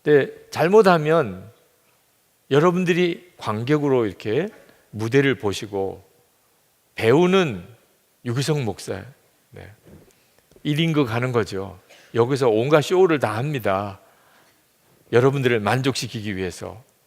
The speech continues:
이런 형태로 예배를 생각한다는 겁니다, 많은 교인들이. 그런데 실제로는 예배에서 관객은 하나님밖에 없으시다.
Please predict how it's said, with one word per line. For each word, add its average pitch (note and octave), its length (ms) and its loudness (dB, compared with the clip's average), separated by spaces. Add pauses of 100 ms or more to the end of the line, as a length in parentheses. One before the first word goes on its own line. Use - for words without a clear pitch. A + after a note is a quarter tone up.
(1040)
이런 B3 340 4
형태로 A#3+ 540 0
예배를 C3+ 520 2
생각한다는 B2+ 640 -2
겁니다, A2 300 0
많은 B2+ 380 -2
교인들이. G2 680 -6 (1300)
그런데 G#3+ 380 6
실제로는 F#3 880 0 (840)
예배에서 D#3 840 2
관객은 C3+ 680 -2
하나님밖에 A3+ 880 -6
없으시다. - 480 -12